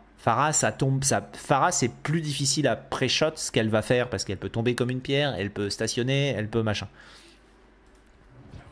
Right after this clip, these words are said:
Une écho, elle tombe comme une feuille, doucement. Ou alors elle lâche et donc elle tombe.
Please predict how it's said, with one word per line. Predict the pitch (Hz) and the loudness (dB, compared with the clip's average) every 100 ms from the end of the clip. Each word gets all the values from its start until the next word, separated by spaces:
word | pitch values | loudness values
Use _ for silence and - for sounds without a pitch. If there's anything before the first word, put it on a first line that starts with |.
| - - - - - | -20 -20 -20 -18 -10
Une | 110 | -6
écho, | 107 - 151 | -4 2 4
elle | 113 - | 2 2
tombe | 147 139 | 2 2
comme | 135 123 | 2 2
une | 120 | 0
feuille, | - 123 131 | 2 4 4
doucement. | 120 110 - - - - - - - - | 0 -6 -8 -10 -4 0 0 -2 -8 0
Ou | 117 | 4
alors | 107 117 | 6 4
elle | 101 | 4
lâche | 104 127 - - | 4 2 0 -2
et | 98 | -2
donc | 98 | 0
elle | 98 85 | 0 0
tombe. | 98 101 | -2 0